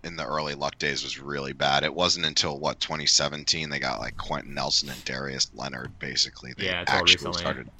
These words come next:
Speaker 1: adding pieces for him.
Speaker 2: 'Cause I think it was Grigson was the
Speaker 1: Mm-hmm.
Speaker 2: G M, and he was, like, not doing anything. And then Ballard started helping out. You know, he, he was a lot better, but
Speaker 1: Right.
Speaker 2: yeah, it was, it was rough. So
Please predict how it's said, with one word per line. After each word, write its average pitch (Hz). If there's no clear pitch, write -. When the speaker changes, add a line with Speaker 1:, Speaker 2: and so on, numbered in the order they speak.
Speaker 1:
adding 69
pieces 76
for 58
him. 62
Speaker 2:
'Cause -
I -
think 131
it 156
was 147
Grigson 98
was 92
the 95
Speaker 1:
Mm-hmm. 82
Speaker 2:
G 92
M, 90
and 98
he 101
was, 98
like, 98
not 98
doing 92
anything. 95
And 98
then 95
Ballard 131
started 101
helping 95
out. 92
You 98
know, 107
he, 120
he 123
was 120
a 110
lot 90
better, 90
but 85
Speaker 1:
Right. 71
Speaker 2:
yeah, 98
it 98
was, 117
it 120
was 104
rough. 87
So 82